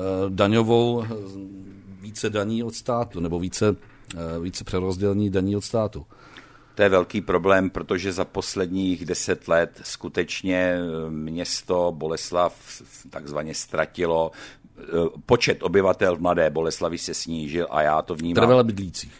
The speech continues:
Speaker 2: Trvale bydlících,
Speaker 1: Ono tady je
Speaker 2: samozřejmě.
Speaker 1: lidí
Speaker 2: To je,
Speaker 1: daleko víc.
Speaker 2: to je,
Speaker 1: <laughs> To je ten
Speaker 2: eh,
Speaker 1: problém,
Speaker 2: bo-,
Speaker 1: ano.
Speaker 2: to je ten velký problém. Tyto daně všechny se vztahují na,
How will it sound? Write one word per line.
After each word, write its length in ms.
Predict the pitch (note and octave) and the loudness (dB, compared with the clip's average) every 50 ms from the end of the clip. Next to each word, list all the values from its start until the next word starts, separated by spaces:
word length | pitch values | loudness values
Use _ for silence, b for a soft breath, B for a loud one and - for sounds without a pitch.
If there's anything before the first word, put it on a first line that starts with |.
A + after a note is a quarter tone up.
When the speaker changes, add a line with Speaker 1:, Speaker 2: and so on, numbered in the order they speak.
| B B - | B B -4
Speaker 2:
Trvale 320 | - G#2 A2+ A2 G#2 G#2 | 2 6 6 8 8 8
bydlících, 480 | G2 G2+ F#2+ G2 G#2 G2 - - E2+ G#2 | 6 4 2 2 0 0 -2 -2 0 4
Speaker 1:
Ono 140 | A#2 C3 | 4 6
tady 160 | - D3 C#3+ D3 | 6 6 8 8
je 60 | D3 | 8
Speaker 2:
samozřejmě. 100 | C#3+ C#3+ | 8 6
Speaker 1:
lidí 100 | C3+ C#3+ | 6 8
Speaker 2:
To 120 | C#3+ C#3+ | 8 10
je, 140 | C#3+ C#3+ C#3+ | 10 10 10
Speaker 1:
daleko 340 | C#3 C#3 C3+ - - C#3 B2+ | 10 8 8 6 6 6 6
víc. 240 | B2 - - B2 - | 6 4 0 2 4
Speaker 2:
to 140 | A#2 A2+ A#2 | 6 8 8
je, 380 | B2 A#2+ A#2+ A2+ A2+ A2+ G#2+ G#2+ | 10 10 10 10 10 10 8 6
Speaker 1:
<laughs> 20 | - | 4
To 60 | E3+ | 2
je 60 | E3 | 2
ten 160 | - F3 D#3+ C#3+ | 2 0 -4 -2
Speaker 2:
eh, 60 | - | 0
Speaker 1:
problém, 320 | D#2+ F2 F2+ F2+ A#2 A2 G#2+ | 0 2 2 2 2 4 4
Speaker 2:
bo-, 100 | A#2 A2 | 4 4
Speaker 1:
ano. 80 | G2+ | 6
Speaker 2:
to 80 | G2 A#2+ | 6 8
je 100 | A#2+ A#2+ | 8 8
ten 180 | A#2 B2 A2+ | 8 6 6
velký 280 | A2 A2+ A2+ - A#2 G#2+ | 6 6 4 4 2 2
problém. 540 | - G2+ G2+ F#2 G#2 G#2+ G#2 G#2 G#2 G#2 G2 - | 4 4 6 8 8 8 10 8 6 4 2 0
Tyto 320 | - F#2+ - A2 G2+ F#2+ | -2 0 4 4 4 4
daně 340 | F2 F2+ F2+ F2+ F#2 F#2+ F#2+ | 6 4 4 4 4 2 0
všechny 420 | - - G#2 F2 - - G2 F#2+ F#2 | 0 0 -2 -2 -2 -2 -4 -4 -2
se 160 | - - G2 | 0 0 -2
vztahují 840 | - - - - G2 E2+ E2 F#2+ F#2+ F#2+ F#2+ F#2+ F#2+ F#2+ F#2+ F#2 | -2 -2 -2 2 2 2 2 2 0 0 0 0 0 0 -2 -2
na, 460 | F2+ F#2 F2 F2 F2+ F2 F2 F2 E2+ | 0 0 2 2 2 2 0 -2 -8